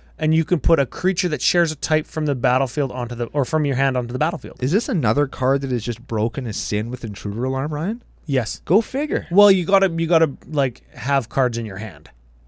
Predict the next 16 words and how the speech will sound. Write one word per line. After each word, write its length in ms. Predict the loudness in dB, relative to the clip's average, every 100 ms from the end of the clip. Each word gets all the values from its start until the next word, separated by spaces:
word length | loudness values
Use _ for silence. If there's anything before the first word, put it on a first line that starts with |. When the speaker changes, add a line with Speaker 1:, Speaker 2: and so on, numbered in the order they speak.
| -16
Speaker 2:
Yeah, 200 | -14 -14
there's 300 | -14 -14 -10
no 160 | -2 0
way 140 | 0
we 100 | -2
could 140 | -2 -2
ever 160 | -2
do 120 | -4 -12
that. 360 | -10 -10 -10 -2
Speaker 1:
No, 380 | 0 0 -2 -10 -20 -10
especially 360 | 0 0 2
not 160 | -2 -2
in 80 | -2
green 240 | -2 -2
or 180 | 0 0
black. 400 | 0 -4 -6 -12